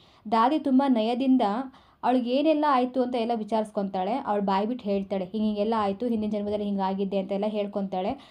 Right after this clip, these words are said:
ಹಾಗೆ ಅವಳ ಒಂದು ಜನ್ಮಾವಳಿಯನ್ನು ಕೂಡ ಹೇಳ್ತಾಳೆ. ಯಾರು? ಶ್ರೀಮತಿ ಈ ಹಿಂದೆ ಯಾವೆಲ್ಲ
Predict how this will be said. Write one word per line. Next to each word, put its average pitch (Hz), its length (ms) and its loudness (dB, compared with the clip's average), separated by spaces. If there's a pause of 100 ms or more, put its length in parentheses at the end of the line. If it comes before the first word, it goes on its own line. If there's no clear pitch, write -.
(120)
ಹಾಗೆ 262 400 0 (240)
ಅವಳ 220 280 2
ಒಂದು 294 140 2
ಜನ್ಮಾವಳಿಯನ್ನು 226 720 0
ಕೂಡ 208 200 -4
ಹೇಳ್ತಾಳೆ. 208 480 -4 (140)
ಯಾರು? 202 560 -2 (120)
ಶ್ರೀಮತಿ 254 480 -2
ಈ 247 360 -6
ಹಿಂದೆ 254 300 2
ಯಾವೆಲ್ಲ 226 400 2